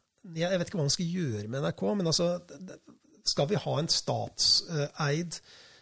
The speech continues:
eh, institusjon som har tre T V-kanaler og tre radiokanaler, pluss en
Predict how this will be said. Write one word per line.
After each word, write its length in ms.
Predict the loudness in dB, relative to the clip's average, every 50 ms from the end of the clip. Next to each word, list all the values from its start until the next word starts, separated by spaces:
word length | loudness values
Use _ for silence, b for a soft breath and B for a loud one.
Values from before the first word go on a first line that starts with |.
| b b _ _ -6
eh, 220 | -4 -2 0 0 0 0
institusjon 580 | -2 -2 -2 -4 -4 -4 -4 -2 -2 -2 -2 -2
som 120 | -2 -4
har 60 | -6 -4 -6
tre 440 | -4 -4 -2 -2 -2 0 0 -2 -2 -2
T 160 | -2 -4 -2
V-kanaler 580 | -2 -2 -4 -4 -2 -2 -2 -2 -2 -2 0 0
og 140 | 0 -2 -2 -2
tre 380 | -4 -4 -2 -2 -2 -2 -2 -2
radiokanaler, 680 | -2 -2 -2 -4 -4 -4 -4 -2 -2 -2 -2 -4 -4
pluss 200 | -4 -6 -4 -4
en 100 | -4 -6